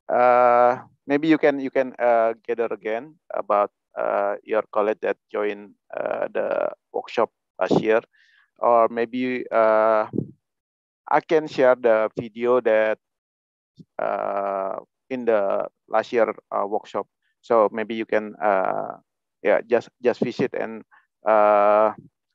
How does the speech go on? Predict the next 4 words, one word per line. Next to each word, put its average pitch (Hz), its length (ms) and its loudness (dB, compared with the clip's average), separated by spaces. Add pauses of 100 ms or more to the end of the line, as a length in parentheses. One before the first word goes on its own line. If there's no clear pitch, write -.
(240)
try 120 260 4 (120)
to 110 800 0 (500)
explore 123 640 0
the 104 560 0